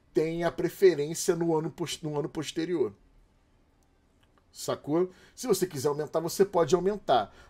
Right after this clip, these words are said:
Mas a Geek Carioca sempre se preocupa em atender todos, tá? A gente no final vai falar sobre o evento crescer ou não. A gente já pode adiantar que marcas ficaram de fora.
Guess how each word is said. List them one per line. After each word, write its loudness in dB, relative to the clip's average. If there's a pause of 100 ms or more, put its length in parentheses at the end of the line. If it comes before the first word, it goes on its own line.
Mas 2
a 6
Geek -6
Carioca 0
sempre -2
se -10
preocupa -4
em -4
atender 4
todos, -6 (260)
tá? 0 (400)
A 4
gente -6
no 0
final 0
vai 2
falar 0
sobre -4
o 2
evento 2
crescer -6
ou -4
não. -4 (300)
A -12
gente -8
já -4
pode -6
adiantar -4
que -6
marcas -6
ficaram -6
de -10
fora. -4